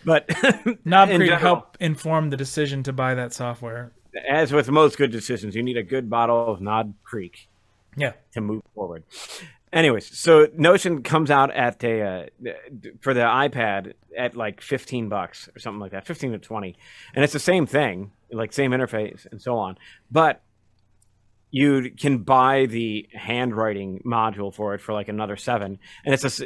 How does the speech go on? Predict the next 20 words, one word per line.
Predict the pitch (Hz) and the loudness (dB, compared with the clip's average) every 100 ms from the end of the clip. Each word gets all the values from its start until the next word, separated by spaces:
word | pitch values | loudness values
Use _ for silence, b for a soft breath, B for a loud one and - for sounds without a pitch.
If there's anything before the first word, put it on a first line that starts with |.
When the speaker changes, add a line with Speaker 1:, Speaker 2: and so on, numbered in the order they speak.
| 135 | -8
Speaker 1:
you, | 139 131 | -6 -2
like, | 131 98 | -4 -2
zoom | 131 151 | 0 2
in | 151 | 2
on | 147 | 2
a | 123 | 2
bar, | 135 139 120 | 4 4 2
and | 113 | 0
there | 131 | -2
it | 139 | -2
is. | 123 | -4
You | 107 | -8
can | 110 | -12
just | 107 104 | -12 -2
write | 120 123 | -2 0
it | 120 | -2
in | 117 | -4
with | 107 | -6
a | 107 | -4
pencil, | 123 120 101 95 | -4 -4 -8 -10